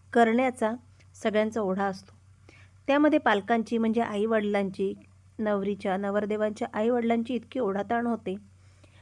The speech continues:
पण हा विचार न करता फक्त थाटमाट दिसावा, आपली हौसमौज व्हावी, याकडे लक्ष देण्यात येतं. पण एक अंतर्मनातून विचार करायला हवा की खरंच या थाटामाटाची,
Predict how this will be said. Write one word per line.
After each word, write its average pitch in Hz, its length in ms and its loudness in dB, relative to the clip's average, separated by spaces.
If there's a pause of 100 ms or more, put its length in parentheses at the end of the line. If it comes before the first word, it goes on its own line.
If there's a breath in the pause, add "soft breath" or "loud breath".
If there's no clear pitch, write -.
(140 soft breath)
पण 285 120 6
हा 269 220 2
विचार 254 400 2
न 254 180 2
करता 226 360 -4
फक्त 233 280 -2 (120)
थाटमाट 226 500 -2
दिसावा, 196 440 -4 (140)
आपली 226 240 -2
हौसमौज 220 580 -4
व्हावी, 202 300 -2 (800 soft breath)
याकडे 277 380 4
लक्ष - 240 0
देण्यात 185 340 -4
येतं. 180 240 -12 (2500 loud breath)
पण 311 140 12
एक 349 140 8
अंतर्मनातून 285 680 6
विचार 240 300 2
करायला 240 340 2
हवा 208 260 -2 (220)
की 311 140 -4
खरंच 294 320 2
या 311 140 4
थाटामाटाची, 208 920 -2